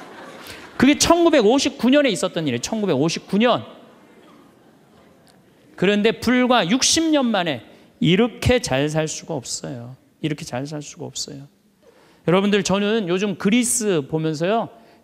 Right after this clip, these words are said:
정말로 내가 대한민국 사람이라는 게 얼마나 자랑스러운지 몰라요.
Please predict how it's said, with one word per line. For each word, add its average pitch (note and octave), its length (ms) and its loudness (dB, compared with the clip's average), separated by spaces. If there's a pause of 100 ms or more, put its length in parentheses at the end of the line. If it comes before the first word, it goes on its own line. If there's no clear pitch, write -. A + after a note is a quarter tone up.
(120)
정말로 B3+ 840 0 (760)
내가 G#3+ 240 2
대한민국 A3+ 580 2
사람이라는 E3 540 -2
게 D#3 80 0
얼마나 G#3+ 400 0
자랑스러운지 D3 640 -6
몰라요. A2 360 -10